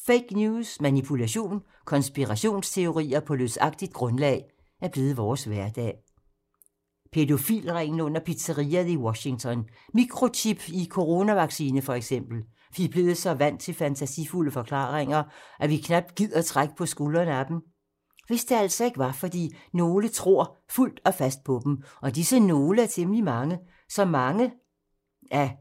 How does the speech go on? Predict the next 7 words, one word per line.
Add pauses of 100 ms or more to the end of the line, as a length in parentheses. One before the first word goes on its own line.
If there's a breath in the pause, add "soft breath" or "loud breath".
(1080)
de
kan
ændre
verden. (1120)
Jo
mere
kulørt,